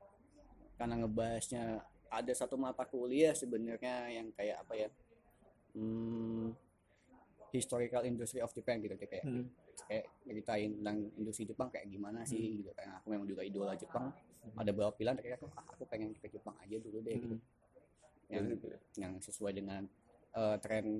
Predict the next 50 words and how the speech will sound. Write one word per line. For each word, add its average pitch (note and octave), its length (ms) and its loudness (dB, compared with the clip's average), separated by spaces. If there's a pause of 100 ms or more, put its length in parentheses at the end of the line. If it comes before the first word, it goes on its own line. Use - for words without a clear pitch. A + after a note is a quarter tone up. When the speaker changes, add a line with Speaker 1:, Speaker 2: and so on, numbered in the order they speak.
Speaker 1:
kopinya A2+ 440 2
juga A2+ 180 -2
lagi G2+ 220 2
berkembang G2 320 -2 (100)
di F#2+ 220 -8
Jepang G#2 320 -2
kan. F#2 160 -10
Speaker 2:
Hmm. G#2+ 180 -8
Speaker 1:
Akhirnya G2+ 280 -4
ya G#2+ 120 -4 (300)
kita, - 240 0
aku A2 160 -2
neliti A2 260 2
sana F#2+ 240 -4
dulu F#2 220 -8
aja G2+ 240 -6
gitu. - 180 -12
Speaker 2:
Berarti A2+ 300 4
neliti C3 280 2
kopi B2+ 300 6 (100)
di A#2+ 140 2
Jepang A2+ 300 4
dulu, C3 240 6
baru A#2+ 240 8
habis G#2+ 160 2
itu D3 160 2 (180)
sama A2+ 300 2
adik A#2+ 240 0
bikin G#2+ 400 -2
darat? G2 240 2 (480)
Speaker 1:
Udah D3+ 160 6
berjalan B2+ 480 6
sih. G#2 160 0
Speaker 2:
Oh, B2 80 6
itu F3 160 10
udah C3+ 160 6
berjalan. G#2+ 320 8
Speaker 1:
Jadi C3 80 10
aku C3 100 6
ninggalin, A2+ 540 4 (320)
eh, G2+ 400 -12
darat G2+ 320 -4
itu G#2+ 240 -6
tiga G2+ 240 -2
bulanan, F#2+ 560 -6
Speaker 2:
Hmm. A2+ 160 -4
Speaker 1:
tiga, G#2+ 160 0
empat - 180 -10
bulanan F#2 380 -10
gitu. - 160 -20